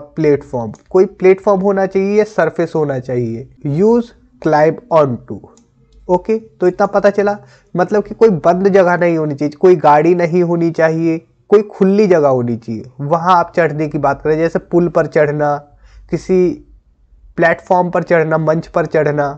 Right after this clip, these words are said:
किसी सरफेस पे चढ़ना। देखिए हिंदी भी है। यदि आप किसी चीज़ के अंदर जाने की बात कर रहे हैं तो climb into का यूज़ करें, यदि आप किसी सतह या मंच पर चढ़ने के बारे में बात कर रहे हैं जो मतलब कि पूरा खुला हो,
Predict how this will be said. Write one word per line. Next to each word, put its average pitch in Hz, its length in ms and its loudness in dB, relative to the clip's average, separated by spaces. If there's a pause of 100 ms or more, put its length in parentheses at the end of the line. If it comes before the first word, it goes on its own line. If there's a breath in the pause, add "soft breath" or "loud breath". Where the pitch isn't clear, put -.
(480)
किसी 170 200 -2
सरफेस 170 540 -2
पे - 120 -8
चढ़ना। 143 640 -4 (440)
देखिए 156 200 -4
हिंदी 170 320 -4
भी 151 140 -6
है। 160 160 -8 (640 soft breath)
यदि 196 280 4
आप 247 180 -2
किसी 226 220 -2
चीज़ 202 320 -2
के - 100 0
अंदर 175 380 0
जाने 190 260 2
की 175 120 -2
बात 156 260 0
कर 151 120 0
रहे 147 100 -2
हैं 170 80 -2
तो - 180 -4
climb 147 300 0
into 139 240 -4
का 180 80 2
यूज़ 185 240 2
करें, 214 280 2 (1400)
यदि 190 300 2
आप 240 200 0
किसी 226 220 -2
सतह 208 340 0
या 196 160 2
मंच 175 320 -2
पर 202 140 -2
चढ़ने 165 360 -2
के 160 100 -4
बारे 151 300 2
में 135 80 -2
बात 165 260 -2
कर 139 140 0
रहे 139 140 -2
हैं 156 120 -4
जो 196 100 2
मतलब 202 260 -2
कि 214 80 -4
पूरा 208 240 0
खुला 175 380 0
हो, 110 360 -10